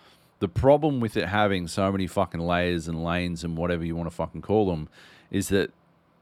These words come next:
you can't just say, "Oh, well, okay, so I,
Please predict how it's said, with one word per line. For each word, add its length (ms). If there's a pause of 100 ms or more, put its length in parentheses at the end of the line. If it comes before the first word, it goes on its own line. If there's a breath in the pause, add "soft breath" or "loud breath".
(500)
you 160
can't 280
just 180
say, 440
"Oh, 260
well, 540 (160)
okay, 320
so 220
I, 200